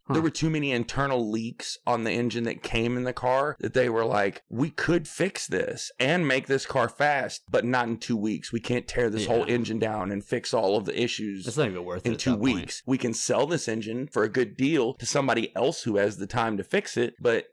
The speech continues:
Speaker 1: Who has
Speaker 2: we
Speaker 1: three
Speaker 2: need
Speaker 1: weeks.
Speaker 2: another engine."
Speaker 1: Right. Yeah. No, that makes sense.
Speaker 2: And they won the car.
Speaker 1: Damn.
Speaker 2: But this is just a, I wouldn't even, I found it on Motor Trend Television on demand. Um,
Speaker 1: Who watches on demand?
Speaker 2: me.
Speaker 1: Yeah.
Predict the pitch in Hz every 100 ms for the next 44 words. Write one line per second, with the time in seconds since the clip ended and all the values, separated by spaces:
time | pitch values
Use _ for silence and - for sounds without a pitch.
0 | - 120 98 120 151 165 131 139 123 120
1 | 117 113 104 - 120 98 92 - - _
2 | - 87 78 - _ - 76 - - -
3 | 131 160 104 - 92 98 - 151 180 156
4 | 156 175 208 202 _ 104 131 - - 127
5 | - - 123 156 170 123 - 135 135 131
6 | 107 107 107 - - 156 151 147 135 -
7 | 160 175 170 156 135 117 117 120 107 -
8 | 120 127 127 - 123 120 123 117 117 117
9 | 104 113 87 110 107 104 98 95 87 87
10 | - - 113 107 104 101 98 95 - 131
11 | 143 151 147 - - - 98 107 113 95
12 | 87 95 85 - - 107 101 95 98 -
13 | 120 113